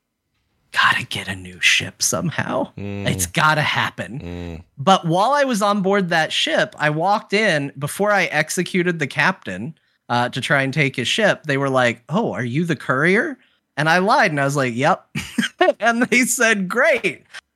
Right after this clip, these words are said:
Speaker 1: You're early. Why are you so early?" And I was like, "I had stuff I had to do before I got here. Don't worry about it." And they're like, "Well, you need to take this and you need to deliver this package." And I was like, "Hey, I'd be happy to."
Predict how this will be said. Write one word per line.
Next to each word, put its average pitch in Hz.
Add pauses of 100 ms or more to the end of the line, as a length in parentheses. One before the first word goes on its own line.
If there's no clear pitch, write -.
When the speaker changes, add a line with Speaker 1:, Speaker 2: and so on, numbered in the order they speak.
(140)
Speaker 1:
You're 214
early. 269
Why 190
are 247
you 247
so 247
early?" 262
And 156
I 156
was 160
like, 156
"I 147
had 151
stuff -
I 175
had 180
to 180
do 185
before 190
I 208
got 226
here. 165
Don't 151
worry 214
about 127
it." 120
And 123
they're 127
like, 117
"Well, 113
you 143
need 220
to 196
take 175
this 127
and 120
you 139
need 143
to 139
deliver 123
this 117
package." 113
And 117
I 113
was 117
like, 123
"Hey, 170
I'd 208
be 190
happy 147
to." 113